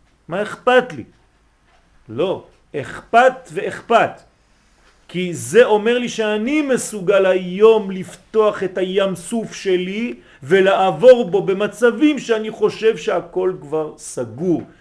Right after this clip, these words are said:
וכשרודפים אחריי מאחור ושהים מקדימה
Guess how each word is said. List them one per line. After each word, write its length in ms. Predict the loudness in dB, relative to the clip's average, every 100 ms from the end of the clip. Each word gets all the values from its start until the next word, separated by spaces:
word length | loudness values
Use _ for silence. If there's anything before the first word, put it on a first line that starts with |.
| -20 -14
וכשרודפים 880 | -12 -12 -8 -6 -4 -6 -6 -6 -4
אחריי 400 | -2 -2 -2 -4
מאחור 880 | -6 -12 -10 -10 0 6 6 6 -2 -20 _
ושהים 920 | -10 -10 -4 -2 0 2 2 0 -6 -6
מקדימה 720 | -6 0 0 2 -2 -2